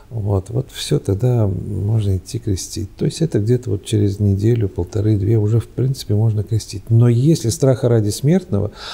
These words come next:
то можно крестить и раньше. Вот, потому что многие родители говорят: «Вы знаете, мы хотим за них молиться, а как? А если он будет не крещеный?»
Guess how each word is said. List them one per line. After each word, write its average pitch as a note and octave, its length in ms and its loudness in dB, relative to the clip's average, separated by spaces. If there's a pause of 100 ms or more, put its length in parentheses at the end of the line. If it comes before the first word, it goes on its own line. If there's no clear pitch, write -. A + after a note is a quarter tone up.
(260)
то G#2+ 120 2
можно G2 280 2
крестить A#2 460 -2
и B2 60 2
раньше. C#3 500 2 (580)
Вот, G#2 220 0
потому A2+ 220 0
что A2 140 -2
многие A2+ 240 2
родители A2 500 2
говорят: G#2+ 340 2
«Вы G2 60 -4
знаете, A2+ 400 0 (960)
мы C3 100 6
хотим C3+ 340 2
за C#3 160 2
них C3 200 2
молиться, C#3 400 4
а A2 40 2
как? G#2+ 220 -2
А A#2+ 60 4
если C3+ 180 2
он C3+ 80 4
будет C3+ 220 2
не C3+ 80 2
крещеный?» C3+ 720 2